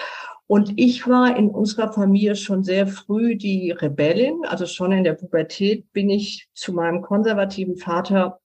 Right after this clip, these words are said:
auf Kontra gegangen. Damals war, äh, Atomkraftbewegung und, äh, Paragraph zweihundertachtzehn Bewegung und alle möglichen Themen. Mein Vater war umfassend informiert. Er las jeden Tag die F A Z, er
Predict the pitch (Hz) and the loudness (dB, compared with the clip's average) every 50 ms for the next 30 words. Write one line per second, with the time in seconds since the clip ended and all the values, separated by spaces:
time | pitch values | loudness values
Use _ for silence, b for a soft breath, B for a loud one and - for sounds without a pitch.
0 | - - 156 156 151 - - - 185 185 220 202 - - 247 240 233 226 220 226 | -10 -6 -6 -6 -6 -10 -4 0 2 4 4 2 2 2 2 4 4 4 2 2
1 | 226 226 233 247 254 247 240 - 185 170 175 175 - 160 160 - - 170 160 156 | 2 2 4 4 6 4 4 4 2 0 0 0 -2 -2 -4 -6 -6 -4 -4 -2
2 | 147 151 151 - - - - - - - - _ _ B B B B B B B | -2 -4 -4 -4 -4 -4 -4 -4 -6 -12 -20 _ _ B B B B B B B
3 | B B - 196 214 214 - - - 190 196 202 196 196 196 196 185 180 180 - | B B 0 0 0 0 -2 -2 2 2 4 4 4 4 2 2 0 0 -2 -4
4 | - - 185 170 170 175 180 185 190 196 190 190 190 190 190 185 180 185 175 - | -2 0 0 0 2 2 4 4 4 4 4 4 4 4 4 4 4 2 0 -2
5 | - - - 190 - - 185 180 175 175 165 - - - - - 190 180 175 175 | -8 -10 -10 -4 0 2 4 4 4 2 0 -2 -6 -4 0 2 4 6 6 6
6 | 175 170 170 170 - - 202 196 196 196 196 202 208 208 - - - 196 202 208 | 6 4 2 0 -4 -4 -2 -2 -2 -2 -2 -4 -6 -6 -8 -6 -2 2 4 4
7 | 208 202 202 202 - 165 160 - - - - - 175 175 170 185 180 175 180 165 | 4 2 0 -2 -4 -4 -4 -6 -10 -6 -2 0 0 0 2 2 0 2 4 4
8 | 175 180 175 185 180 180 185 185 - - - 202 208 196 - - 190 202 208 196 | 4 4 4 4 2 4 2 0 -2 0 2 2 2 2 2 2 4 6 6 6
9 | 190 196 196 196 208 202 202 196 - 208 196 208 220 208 208 202 202 226 240 247 | 6 4 4 0 -2 -2 -2 -2 0 0 0 2 2 2 0 0 0 0 2 2
10 | 254 208 202 190 - - - 247 285 320 320 - - 233 226 220 220 - 226 208 | 2 2 0 -2 -4 -2 0 0 0 0 -2 -6 -4 -4 -4 -4 -2 -2 -4 -4
11 | - - - 185 185 - - 190 175 175 180 196 233 254 - - 175 170 165 165 | -4 -6 -8 -8 -8 -4 -2 -2 0 2 4 4 4 4 4 0 -2 -2 -2 -2
12 | 165 165 - - - 208 220 226 220 208 - 208 196 196 B B B B B B | -4 -4 -6 -4 -2 0 0 0 -2 -2 -2 -4 -4 -4 B B B B B B
13 | B B - - - - - 185 160 156 - - - 240 262 285 277 - - - | B B -2 -2 0 0 0 -2 -2 -4 -6 0 4 4 4 4 2 0 0 2
14 | 185 180 180 185 190 | 2 2 2 0 -2